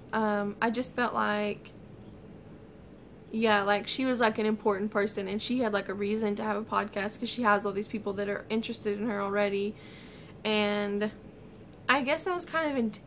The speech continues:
it was kind of intimidating. I'm not gonna lie, I don't wanna lie about how I felt. Um, it was really intimidating at first, because, you know, she's been doing it for so long, and she has so many followers, and she's so good at it,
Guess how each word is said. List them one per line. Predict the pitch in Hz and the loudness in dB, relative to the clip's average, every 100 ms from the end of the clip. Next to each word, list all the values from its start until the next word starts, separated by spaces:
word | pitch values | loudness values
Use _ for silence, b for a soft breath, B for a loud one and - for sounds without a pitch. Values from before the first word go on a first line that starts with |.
| - B B B B | -18 B B B B
it | |
was | 294 | -4
kind | - 370 403 | 0 4 4
of | |
intimidating. | 359 262 208 202 202 202 233 | 4 2 2 2 2 0 -2
I'm | 311 | 4
not | 381 | 4
gonna | 370 285 | 4 4
lie, | 208 208 208 | 4 4 4
I | |
don't | 233 339 | 4 2
wanna | 311 | 2
lie | 214 107 | 2 2
about | 107 - | 2 0
how | - | -4
I | 117 | -4
felt. | - 113 110 - - | -6 -6 -6 -8 -6
Um, | 226 226 214 | 0 2 2
it | 214 | 4
was | 262 262 | 2 2
really | 302 302 | 0 0
intimidating | 247 233 202 202 202 196 190 208 - - - B B B B - - - - | 0 0 2 2 0 -2 -4 -6 -10 -18 -18 B B B B -18 -18 -18 -2
at | - 220 | -2 0
first, | 214 202 208 - | 2 2 0 -4
because, | 226 - 233 208 202 226 | -8 -2 2 4 4 2
you | 247 | 0
know, | 262 | 0
she's | - 214 | -2 0
been | 226 | 0
doing | 208 196 190 | 2 0 -2
it | 226 | -4
for | 220 | -2
so | 208 | 0
long, | 196 196 190 | -2 -2 -4
and | 190 208 | -4 -4
she | |
has | 208 | -6
so | 214 | -4
many | 196 214 | -6 -4
followers, | - - - - | -2 -2 -2 -4
and | 226 | -6
she's | 233 - | -6 -6
so | - | -6
good | 196 160 | -4 -4
at | 160 143 | -4 -4
it, | - 135 - | -6 -8 -10